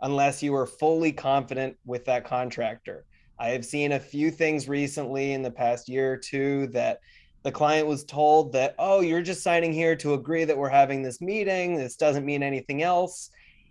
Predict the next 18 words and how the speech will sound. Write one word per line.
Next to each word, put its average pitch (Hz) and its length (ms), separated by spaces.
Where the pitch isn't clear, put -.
And 135 200
now 151 220
they're 151 220
in 151 60
a 143 60
legal 160 300
battle 135 380
because 131 840
the 135 100
contractor 131 600
is 131 80
demanding 131 400
they 131 120
pay 147 240
them 131 260
because 123 340
they 123 140
signed 123 440